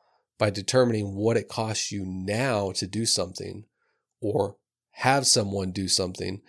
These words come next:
that can be produced or completed through technology.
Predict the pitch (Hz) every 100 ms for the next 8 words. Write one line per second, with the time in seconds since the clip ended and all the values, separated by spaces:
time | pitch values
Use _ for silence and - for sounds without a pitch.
0 | - _ 104 104 104 101 - 90 104 117
1 | 110 104 95 95 - 120 120 95 92 -
2 | - 117 107 104 87 101 98 - 80 -